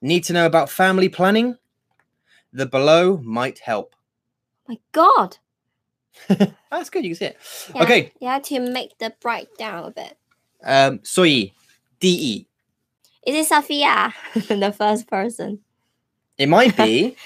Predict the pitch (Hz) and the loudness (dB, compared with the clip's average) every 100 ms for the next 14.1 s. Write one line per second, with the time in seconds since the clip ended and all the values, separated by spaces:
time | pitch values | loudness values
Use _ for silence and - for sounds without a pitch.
0 | - _ - 220 220 214 220 214 208 202 | -20 _ -12 -8 -6 -6 -4 -4 -2 -2
1 | 196 190 190 220 208 214 208 196 202 185 | -2 -4 -4 -6 -6 -6 -6 -6 -8 -8
2 | 226 - - - 160 175 156 135 151 131 | -12 -14 -10 2 4 6 6 4 0 -2
3 | 120 131 117 - - 220 226 139 131 117 | -2 0 -2 -6 -18 -16 -4 -2 -2 -4
4 | 117 113 110 120 113 277 254 214 - 208 | -4 -2 -4 0 0 2 0 -2 -2 2
5 | 214 - _ - 294 269 - 339 262 - | 2 0 _ 0 2 2 2 2 0 -2
6 | 262 233 214 - 220 - - _ - - | -2 0 0 0 -2 -6 -12 _ -20 -20
7 | _ _ _ - - 208 - - 190 190 | _ _ _ -8 2 2 2 4 4 4
8 | - - 151 120 113 113 - 220 - 214 | 2 -2 -2 -2 -4 -8 -8 -8 -10 -12
9 | - 92 - - - 269 294 285 277 285 | -10 -12 -12 -20 -4 -2 0 0 0 0
10 | 254 214 208 - - 240 233 185 156 - | 2 4 4 0 2 2 2 -2 -8 -12
11 | - 147 185 214 185 180 160 151 214 _ | -8 -2 0 0 -2 -4 -6 -8 -12 _
12 | 196 190 190 190 196 190 202 233 202 208 | -6 -4 -4 -4 -4 -4 -6 -8 -6 -6
13 | 208 208 208 180 175 175 196 - - - | -6 -2 0 0 -4 -8 -6 -6 -8 -16